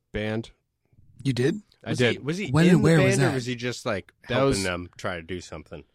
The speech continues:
Speaker 1: No, no, he was, he was on the album, uh, the, the Ship Was Sank,
Speaker 3: Mm-hmm.
Speaker 1: whatever, whatever.
Speaker 2: Yeah, whatever.
Speaker 1: And, um,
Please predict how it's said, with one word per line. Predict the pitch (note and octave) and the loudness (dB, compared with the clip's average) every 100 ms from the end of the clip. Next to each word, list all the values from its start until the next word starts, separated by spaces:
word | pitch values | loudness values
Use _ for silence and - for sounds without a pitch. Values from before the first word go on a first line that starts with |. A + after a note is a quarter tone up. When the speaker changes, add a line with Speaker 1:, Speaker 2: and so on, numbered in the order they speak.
| - | -4
Speaker 1:
No, | C#3 D3 | 0 2
no, | B2+ | 2
he | B2 | 2
was, | C#3+ C#3 | 2 0
he | A#2 C#3 | -2 -2
was | C#3+ C3+ | 0 2
on | C3+ | 2
the | B2+ A#2 | 2 0
album, | A2+ A2 G#2+ G#2+ - | -2 -2 -4 -6 -8
uh, | A#2+ G#2+ G#2 G2+ G2+ G2 G2 F#2 _ | -8 -4 -4 -4 -4 -4 -6 -10 _
the, | - G2+ F#2 F2+ | -14 -10 -10 -10
the | G2+ | -10
Ship | - A2 G2+ | -6 -8 -8
Was | G2+ | -8
Sank, | - G2 F#2+ F#2+ - _ - | -6 -6 -6 -8 -10 _ -14
Speaker 3:
Mm-hmm. | G2 G2 G#2 | -12 -10 -14
Speaker 1:
whatever, | G#2 G2 F#2+ F#2+ F#2+ | -10 -8 -6 -6 -6
whatever. | F#2 F#2 F#2 F#2 _ _ | -6 -6 -6 -10 _ _
Speaker 2:
Yeah, | B2+ G#2+ | -6 -6
whatever. | F#2+ G#2 F#2+ | -6 -8 -6
Speaker 1:
And, | A#2 A#2 A2+ | 0 2 2
um, | A2 G#2+ G#2 G2+ F#2 | 4 4 2 0 -4